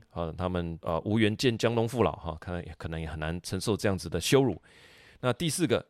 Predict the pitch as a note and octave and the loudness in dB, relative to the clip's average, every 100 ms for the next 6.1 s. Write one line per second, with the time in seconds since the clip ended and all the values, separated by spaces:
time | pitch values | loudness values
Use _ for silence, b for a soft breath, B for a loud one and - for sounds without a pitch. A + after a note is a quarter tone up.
0 | _ - F#2 G2 G2 G2+ G2 A2 G2+ A2 | _ -10 -4 -2 0 0 0 -2 0 0
1 | C3+ C#3 C3+ C3+ D3+ B2+ - - C#3+ B2+ | -2 -4 -2 2 4 4 2 2 2 2
2 | A#2+ C3+ C3+ G2 E2+ A#2+ A2+ A2 A2+ - | 2 4 4 0 -2 0 0 2 0 0
3 | A2+ A#2 F#2 G#2+ G2 G2 - _ - C#3+ | 0 2 2 -2 -2 -6 -8 _ -4 -2
4 | - E2 A#2+ G2+ E2+ D#2+ - A#2+ A2+ A2 | 0 -2 0 0 0 -4 0 0 2 0
5 | G2+ B2+ - E2+ - - G#2 G#2 F#2 G2+ | 2 2 2 -4 -14 -12 -10 -6 -6 -6
6 | F2+ | -8